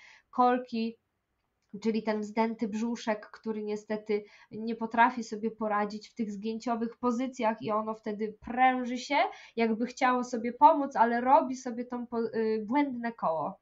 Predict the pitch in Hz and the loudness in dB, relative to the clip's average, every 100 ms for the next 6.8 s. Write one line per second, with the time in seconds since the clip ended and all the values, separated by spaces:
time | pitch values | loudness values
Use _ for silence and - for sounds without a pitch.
0 | _ _ _ _ - 226 240 220 240 311 | _ _ _ _ -6 -2 -2 -2 4 4
1 | 330 330 330 - 285 277 254 240 233 240 | 4 -2 -4 0 2 2 0 -2 -2 -4
2 | 208 214 240 262 277 254 226 247 233 220 | -6 -4 -2 -2 -4 -4 -2 0 0 -2
3 | 220 226 226 - 202 226 233 240 220 208 | 0 0 0 -8 -8 -6 -4 -4 -4 -4
4 | 208 202 202 208 208 208 202 208 196 196 | -4 -8 -4 0 0 0 -4 -6 -12 -10
5 | 190 190 202 196 202 208 202 196 196 190 | -6 -6 -6 -6 -4 -4 -8 -8 -6 -6
6 | 190 - 175 180 175 185 190 | -8 -12 -12 -6 -4 -4 -8